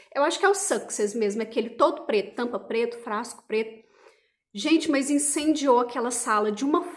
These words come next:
forma. Gente, pelo amor de Deus, usa o que você quiser. Se você não se importa de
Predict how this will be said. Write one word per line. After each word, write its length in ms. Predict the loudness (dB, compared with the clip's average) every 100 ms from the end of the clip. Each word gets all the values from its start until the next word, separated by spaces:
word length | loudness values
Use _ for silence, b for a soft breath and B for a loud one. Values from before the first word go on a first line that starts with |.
| -10 2
forma. 540 | 8 8 6 2 -4
Gente, 280 | -4 -6 -6
pelo 160 | -4
amor 400 | -4 -4 -2 -2
de 140 | -4 -8
Deus, 580 | -8 -2 0 0 -4 -10 b b b _ 4
usa 560 | 6 8 6 4 2
o 120 | -2 -2
que 120 | -2
você 380 | 0 0 0 0
quiser. 460 | 2 2 0 -2
Se 160 | -4 -6
você 260 | -6 -6
não 260 | -2 2 2
se 140 | 6
importa 640 | 4 4 2 2 2 -4 -8
de 580 | -6 -4 2 4 2